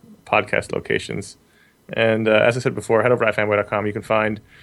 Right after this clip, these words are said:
this show's posts, all these special edition shows posts, all the things we've done for the last thirteen. Well, no, that isn't. That's not true. It only goes back to two thousand three, Josh,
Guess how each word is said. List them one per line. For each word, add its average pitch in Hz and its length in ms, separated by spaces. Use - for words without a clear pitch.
this 175 180
show's 175 320
posts, 160 500
all 143 280
these 139 120
special 135 260
edition 127 200
shows 123 360
posts, 123 400
all 120 160
the 117 80
things 117 260
we've 113 80
done 113 400
for 113 140
the 110 60
last 110 380
thirteen. 135 480
Well, 101 160
no, 90 200
that 98 140
isn't. - 300
That's - 140
not - 120
true. - 200
It - 40
only 107 120
goes 101 100
back - 220
to - 260
two - 100
thousand 107 720
three, 135 240
Josh, 185 480